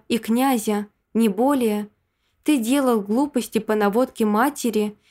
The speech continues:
и сожалеешь об этом. Ле выровнялся и вздрогнул. «Я так люблю»,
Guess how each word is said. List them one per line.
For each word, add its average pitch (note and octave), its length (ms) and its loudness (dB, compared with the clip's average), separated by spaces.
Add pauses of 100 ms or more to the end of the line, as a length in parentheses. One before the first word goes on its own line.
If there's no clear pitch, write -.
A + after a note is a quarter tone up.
(100)
и C4 100 0
сожалеешь B3 720 0
об G#3+ 180 -2
этом. G3 500 -2 (920)
Ле A3+ 220 2
выровнялся A#3 960 -2
и A3+ 80 -2
вздрогнул. G#3 760 0 (800)
«Я A3+ 240 0
так C4+ 340 -2
люблю», A#3 580 0